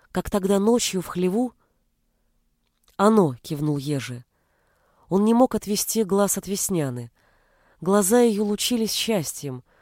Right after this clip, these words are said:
губы дрожали, растягиваясь в улыбку. Она не смотрела на него, она не думала о нём. Ежи выкрал фарадальское чудо.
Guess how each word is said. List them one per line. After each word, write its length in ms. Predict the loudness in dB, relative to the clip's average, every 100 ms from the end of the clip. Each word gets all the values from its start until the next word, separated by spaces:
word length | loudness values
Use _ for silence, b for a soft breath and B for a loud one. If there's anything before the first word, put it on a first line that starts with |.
| b b b
губы 280 | -4 2 2
дрожали, 500 | 4 2 2 2 2
растягиваясь 800 | 0 -4 -4 -4 -4 -4 -4 -4
в 60 | -2
улыбку. 540 | -2 -4 -8 -18 -18 b b b b b b b
Она 200 | 0 4
не 80 | 4
смотрела 540 | 4 2 2 4 2 4
на 120 | 2
него, 420 | 0 -4 -8 -12 _ _ _ _ _
она 180 | 0 4
не 140 | 4 4
думала 440 | 4 4 2 0
о 60 | -4
нём. 320 | -6 -10 -14 _ _ _ _ _ _ _ -2
Ежи 320 | 2 4 4
выкрал 380 | 0 0 -2 -4
фарадальское 760 | -4 -2 0 -2 -4 -4 -6
чудо. 480 | -4 -4 -4 -6